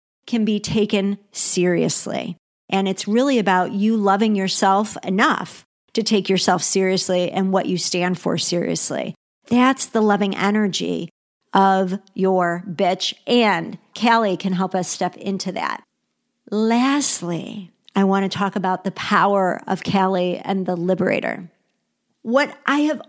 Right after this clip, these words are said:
always appreciated about Kali, upon learning about her decades ago, is her understanding of the darkness.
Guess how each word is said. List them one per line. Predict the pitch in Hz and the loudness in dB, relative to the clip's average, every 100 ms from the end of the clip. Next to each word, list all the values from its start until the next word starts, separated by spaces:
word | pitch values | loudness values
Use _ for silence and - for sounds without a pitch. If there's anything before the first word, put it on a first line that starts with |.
| _ | _
always | - 285 320 339 285 262 | -4 0 2 0 -2 -2
appreciated | - 220 311 311 214 160 160 | 0 4 4 4 4 2 2
about | 170 156 | 2 0
Kali, | - 180 139 123 - - _ _ _ _ _ | 0 -4 -4 -6 -12 -18 _ _ _ _ _
upon | 202 - 220 208 202 196 196 - | -8 -2 0 2 2 0 -2 -4
learning | 208 226 233 214 | -2 2 2 4
about | 196 185 | 4 4
her | 180 185 | 2 0
decades | 165 160 240 247 208 180 196 | 0 2 2 4 2 0 -2
ago, | 160 156 - - 170 _ _ | -2 -2 -4 -8 -16 _ _
is | - 170 | -6 -4
her | - - 240 233 233 - | -6 -2 2 4 2 2
understanding | 202 196 190 180 - 185 180 92 - | 0 2 2 0 0 -2 -2 -4 -2
of | 185 160 | -2 -2
the | 180 | -2
darkness. | 170 165 - 120 - - - - | 0 -2 -4 -8 -8 -8 -8 -8